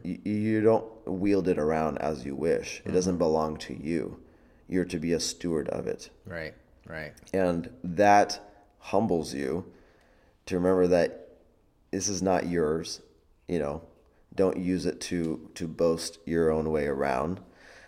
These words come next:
Speaker 2: Um, and also you want to be as faithful as you can in that.
Speaker 1: Right.
Speaker 2: You know, how does God want you to wield that authority? It's to protect the victim, to help those in need,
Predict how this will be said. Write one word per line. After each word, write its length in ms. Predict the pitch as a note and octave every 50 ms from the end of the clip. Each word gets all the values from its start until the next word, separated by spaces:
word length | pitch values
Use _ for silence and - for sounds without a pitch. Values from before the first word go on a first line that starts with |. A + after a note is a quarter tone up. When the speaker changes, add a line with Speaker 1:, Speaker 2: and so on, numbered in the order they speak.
| - _
Speaker 2:
Um, 440 | - F#2+ F#2 F2+ F2 F2 E2+ E2+ - - - - - _ _ _ _ _ _ _ _ _ _ _ _ _ -
and 180 | G#2 G2 F#2
also 260 | F#2 G2+ A2+ A2+ -
you 160 | G#2+ F#2 F2+ F2
want 180 | F2 E2+ - -
to 80 | F#2
be 140 | E2 F2 E2+
as 140 | D2 - -
faithful 400 | - - E2 E2+ E2 - D#2+ D#2+
as 120 | D#2 -
you 60 | C2+
can 280 | C2+ - - D#2 D2+ D2
in 140 | D2 C2+ -
that. 300 | A#1 A#1 A#1+ A#1+ - - - _ _ _ _
Speaker 1:
Right. 240 | - F2 E2+ D#2+ D2 - _ _ _ _ _ _ _ _ _ _ _
Speaker 2:
You 80 | - D#2
know, 120 | C#2+ C2+
how 260 | C#2 - - - G2
does 180 | F2 E2+ D#2 -
God 240 | - F2+ E2 D#2 D2+
want 240 | D#2 D2+ D2+ - -
you 60 | -
to 280 | - - - - D2+
wield 320 | C#2+ D2 D2 D2 C#2+ C#2+ -
that 140 | - A1 -
authority? 580 | A#1 A#1+ - - B1 A#1+ A1+ - A#1 - - - _ _ _ _ _ _ _ _ _ _ _ _
It's 220 | - E2 E2 - - - -
to 320 | F#2 F2 E2 D2+ C#2+ C2+ - - -
protect 400 | - - - - F#2+ E2+ D#2 -
the 80 | - D#2
victim, 600 | - E2 D#2+ D#2+ - - F2+ E2+ E2+ E2+ E2+ - - - - - - - - - - - - -
to 420 | - G2 F2+ E2+ D#2+ D#2 C#2+ - -
help 280 | - - F#2 F2 E2 -
those 240 | - F2 E2+ E2 D#2+
in 140 | E2+ D#2 D#2+
need, 320 | D#2+ D#2+ E2 E2 E2 E2